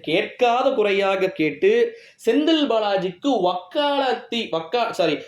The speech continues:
வக்கால-, வக்காலத்து வாங்கியிருக்கிறார்கள். எடப்பாடி பழனிசாமி பேசுவது போல பேசினேன். குறிப்பா வந்து பாத்தீங்கன்னா, நம்முடைய செந்தில் பாலாஜியுடைய விவகாரம் கரூர் மாவட்டங்கள்ல, கொங்கு மண்டலத்தில் தி மு க ஒரு முழுமையான வெற்றியை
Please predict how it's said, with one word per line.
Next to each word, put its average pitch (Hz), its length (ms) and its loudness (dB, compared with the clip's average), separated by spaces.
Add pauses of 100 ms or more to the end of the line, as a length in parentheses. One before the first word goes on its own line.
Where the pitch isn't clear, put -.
(120)
வக்கால-, 226 1120 2 (420)
வக்காலத்து 233 540 2
வாங்கியிருக்கிறார்கள். 165 720 0
எடப்பாடி 185 400 0
பழனிசாமி 151 580 -2
பேசுவது 139 440 -2
போல 139 180 0
பேசினேன். 147 500 -2 (380)
குறிப்பா 214 400 2
வந்து 202 200 2
பாத்தீங்கன்னா, 196 520 0 (480)
நம்முடைய 190 440 0 (600)
செந்தில் 254 480 -4
பாலாஜியுடைய 160 840 0
விவகாரம் 170 640 2
கரூர் 185 360 2
மாவட்டங்கள்ல, 147 760 0 (300)
கொங்கு 190 320 -6
மண்டலத்தில் 180 640 -2
தி 170 220 -4
மு 185 260 -2
க 175 200 0 (460)
ஒரு 160 240 2
முழுமையான 240 960 0
வெற்றியை 226 520 -2